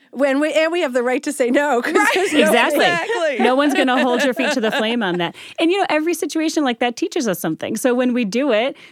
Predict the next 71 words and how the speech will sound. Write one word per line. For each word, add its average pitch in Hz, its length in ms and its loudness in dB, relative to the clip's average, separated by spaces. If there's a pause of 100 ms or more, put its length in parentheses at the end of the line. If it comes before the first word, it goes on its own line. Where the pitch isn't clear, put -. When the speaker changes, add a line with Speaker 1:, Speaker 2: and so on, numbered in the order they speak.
Speaker 3:
we 277 100 2
may 302 160 2
learn, 285 240 0
"Okay, 240 320 -2
I 220 80 -2
did 247 220 -2
it. 262 80 0
I'm 202 120 0
glad 208 220 0
I 202 60 0
did. 226 180 -2
That 175 100 0
wasn't 208 280 0
for 202 80 -4
me, 226 160 0
and 185 80 0
I'm 170 80 0
not 190 180 0
going 185 220 0
on 208 140 2
that 196 140 0
again." 185 460 -2 (320)
But 240 260 2
there's 226 160 0
a 233 60 -4
sense 214 300 -2
that, 202 160 -2
like, 190 180 -2
I, 196 180 0
I 202 120 -2
conquered 202 400 -4
my 190 120 -2
fear. 185 220 -2
I 175 120 -2
did 185 200 -6
that. 180 180 -2 (300)
If 269 220 0
you 294 100 2
didn't 302 320 -2
do 175 160 0
it, 214 220 0
it 226 160 -2
teaches 233 400 -2
you, 202 280 0
"Oh, 415 140 0
I 277 40 0
wasn't 247 260 0
brave 214 180 0
enough 214 220 -2
to 185 80 -4
try 180 280 0
that, 135 220 -6
and 196 140 -2
I'm 190 100 -2
gonna 196 220 -4
avoid 180 340 -2
future 180 320 -6
things 170 320 -2
like 190 220 -10
that." - 320 -6
And 202 320 0 (300)
adolescents 226 600 0
learn 208 380 -4
something 190 380 -4
from 185 160 -4
every 185 320 -2
experience, 180 560 -4
whether 180 160 0
they 160 160 -2
avoid 185 440 0
it 233 220 -2